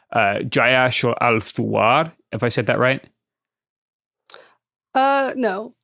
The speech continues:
Speaker 2: but I can say it if you want.
Speaker 1: <laughs> Please do. <laughs> Magical. Thank you.
Speaker 2: Uh, Jaish al-Thawar.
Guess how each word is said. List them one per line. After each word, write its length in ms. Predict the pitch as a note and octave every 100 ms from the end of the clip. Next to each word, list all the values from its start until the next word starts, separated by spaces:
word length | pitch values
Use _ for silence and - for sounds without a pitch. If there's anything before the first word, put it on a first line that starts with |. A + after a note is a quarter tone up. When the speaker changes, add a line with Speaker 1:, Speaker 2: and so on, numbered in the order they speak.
| -
Speaker 2:
but 100 | C#4
I 80 | D#4+
can 140 | G#4
say 160 | D#4 F4
it 80 | -
if 60 |
you 80 | A3
want. 220 | A3+ G#3
Speaker 1:
<laughs> 1080 | E4+ C4 - B3 A#3 - - - D3 - B2
Please 320 | G#3 G3 F3+
do. 320 | - F3+ D#3 -
<laughs> 80 | -
Magical. 1120 | E4 F#4+ D4+ C#4+ D#3+ E3+ E3 D3+ C3+ A#2 A#2 - - A3 G3+
Thank 240 | D#3 C#3 C3+
you. 160 | A#2+ A2+ _ - - - - _ _ - - -
Speaker 2:
Uh, 240 | C4+ A#3
Jaish 380 | G3 A#3 B3 B3
al-Thawar. 720 | C4+ - A3+ G3+ F#3+ G3+ C4+